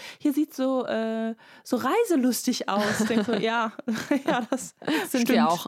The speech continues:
Speaker 1: <laughs> Sind wir auch.
Speaker 2: Ich, meine, meine Interieur verrät etwas über mich. Ja.
Speaker 1: Oh wow, oh wow.
Speaker 2: Da bin ich mittlerweile, glaub ich, was würdest du sagen? Ich, ich bin da, glaub ich, so ein Misch mittlerweile. Also ich hab schon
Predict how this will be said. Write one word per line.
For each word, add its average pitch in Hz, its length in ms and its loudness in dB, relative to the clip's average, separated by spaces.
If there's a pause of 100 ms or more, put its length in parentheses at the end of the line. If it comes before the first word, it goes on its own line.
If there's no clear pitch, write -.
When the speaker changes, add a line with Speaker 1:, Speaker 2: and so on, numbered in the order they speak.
(160)
Speaker 1:
<laughs> - 180 -10
Sind 269 180 2
wir 214 160 0
auch. 220 80 -4
Speaker 2:
Ich, - 280 -4
meine, 202 440 0
meine 180 220 0
Interieur 196 400 -2
verrät 185 400 -4
etwas 170 300 -6
über 156 160 -2
mich. 160 300 -6 (260)
Ja. 170 180 -2 (180)
Speaker 1:
Oh 220 160 -2
wow, 196 200 -2
oh 208 180 -4
wow. 175 300 -4
Speaker 2:
Da 208 100 2
bin 294 120 4
ich 330 100 2
mittlerweile, 254 440 2
glaub 220 160 0
ich, 214 140 -2
was 220 180 -4
würdest - 160 -4
du 240 60 0
sagen? 381 160 0
Ich, 226 60 -8 (240)
ich 220 100 -2
bin 247 100 0
da, 254 60 2
glaub 214 140 0
ich, 196 100 -6
so 202 80 -2
ein 202 100 2
Misch 214 280 2
mittlerweile. 131 500 -2
Also 135 140 -2
ich 170 100 -2
hab 180 100 -4
schon 208 360 -2